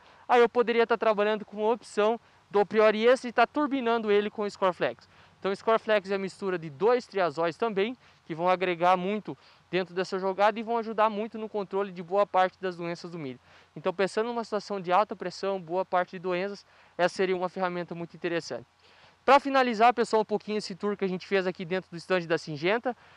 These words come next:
e até agradecer vocês, eu gostaria de passar uma mensagem final, rapidamente, sobre dois importantes inseticidas. Pensando no primeiro momento que seria manejo de lagartas. Lagartas têm crescido como um todo, têm sido,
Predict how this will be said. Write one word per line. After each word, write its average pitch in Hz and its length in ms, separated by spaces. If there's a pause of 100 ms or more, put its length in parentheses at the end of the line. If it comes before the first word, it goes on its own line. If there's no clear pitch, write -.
(200)
e 151 60
até 180 180
agradecer 180 440
vocês, 185 420
eu 196 80
gostaria 208 280
de 220 80
passar 214 300
uma 208 60
mensagem 196 480 (280)
final, 240 580
rapidamente, 226 720 (300)
sobre 220 300
dois 226 280
importantes 220 520
inseticidas. 185 760 (500)
Pensando 233 340
no 302 60
primeiro 269 320
momento 262 340
que - 80
seria 247 240
manejo 240 340
de 214 80
lagartas. 160 640 (360)
Lagartas 233 440
têm 233 120
crescido 190 420
como 185 200
um 156 40
todo, 214 380
têm 196 160
sido, 185 440